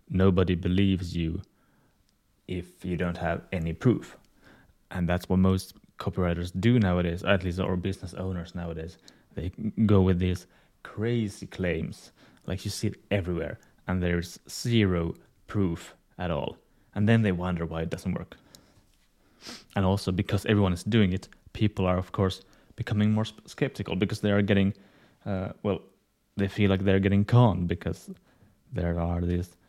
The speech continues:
crazy claims, and then they enroll to the course or they buy the product, and then, you know, it's a bit of a letdown.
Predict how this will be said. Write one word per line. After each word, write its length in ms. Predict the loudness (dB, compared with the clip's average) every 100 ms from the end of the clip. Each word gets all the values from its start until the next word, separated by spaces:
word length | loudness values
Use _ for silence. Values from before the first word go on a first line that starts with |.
| _ _
crazy 400 | -4 0 2 0
claims, 480 | 2 4 4 0 -6 _ _ -10
and 140 | -4
then 120 | -2 -2
they 200 | -2 0
enroll 400 | 2 6 6 6
to 140 | 6
the 260 | 8 6 4
course 360 | 2 2 4
or 80 | 2
they 100 | 2
buy 240 | 4 2 2
the 60 |
product, 400 | 0 0 -2 -4 -16 _ _
and 180 | -4 -2
then, 180 | 2 2
you 100 | 2
know, 280 | 0 0 0
it's 220 | -2 0
a 60 | 4
bit 120 | 6
of 100 | 6
a 20 |
letdown. 440 | 4 2 0 -8